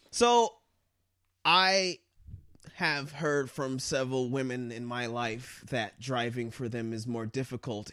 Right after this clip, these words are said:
And I agree with them on this front because the cars,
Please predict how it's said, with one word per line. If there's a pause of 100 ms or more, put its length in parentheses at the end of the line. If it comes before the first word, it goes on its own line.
And
I
agree
with
them
on
this
front (640)
because
the
cars,